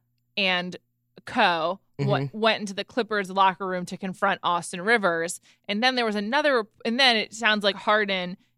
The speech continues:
Speaker 1: and Paul were trying to stop Ariza. But meanwhile, there was another report that Chris Paul went to the Clippers locker room th-, uh, to confront Blake. And Chris Paul, given his knowledge of Staples, having been on the Clippers for five seasons, four seasons?
Speaker 2: I, it's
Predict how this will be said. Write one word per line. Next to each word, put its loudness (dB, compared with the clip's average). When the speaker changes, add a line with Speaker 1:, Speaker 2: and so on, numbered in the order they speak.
Speaker 1:
and -8
Paul 4
were 0
trying -6
to -14
stop 6
Ariza. -4
But -4
meanwhile, 0
there -4
was -6
another -4
report -2
that -6
Chris -2
Paul 6
went -4
to -12
the -10
Clippers -8
locker -2
room -6
th-, -14
uh, 2
to -12
confront -8
Blake. -4
And -4
Chris 0
Paul, 6
given -6
his -8
knowledge -4
of -6
Staples, 0
having -8
been -8
on -12
the -16
Clippers -10
for -10
five -4
seasons, -12
four -10
seasons? -14
Speaker 2:
I, -8
it's -18